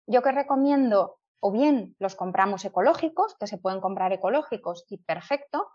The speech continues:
o bien hacerlos nosotros, baratísimo y en dos minutos. Es súper sencillo. Tengo un vídeo de ambientadores en el que explico,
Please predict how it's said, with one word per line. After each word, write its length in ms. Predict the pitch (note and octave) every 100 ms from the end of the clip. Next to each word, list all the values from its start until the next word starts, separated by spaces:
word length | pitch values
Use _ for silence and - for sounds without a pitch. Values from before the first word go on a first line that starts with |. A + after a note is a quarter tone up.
| _
o 100 | -
bien 200 | A3 D4+ G#4+ -
hacerlos 500 | - - A#3 D4+ G4
nosotros, 640 | C4+ A3 E4+ - - - _ _ _ -
baratísimo 960 | G3 G3 F#3+ G3 F3+ F4 F4 D#4+ D#4+ G4+ A#4+ - _ _
y 140 | - B3
en 180 | A3 G#3
dos 300 | C#4 F#4+ -
minutos. 800 | C4 A#3 B3+ E4+ E4+ E3+ - - -
Es 180 | D4+ -
súper 320 | - D#4 -
sencillo. 400 | A#3+ A3 C4 A#3
Tengo 220 | C#4+ D4
un 100 | C#4+
vídeo 300 | C4+ C#4+ C4+
de 100 | A3+
ambientadores 720 | A3 G#3 G#3 G#3 F#3+ F#3+ A3 G#4 G#4+ -
en 120 | A#3+
el 160 | A#3 A3
que 100 | G3
explico, 640 | - - G3+ G3+ C#4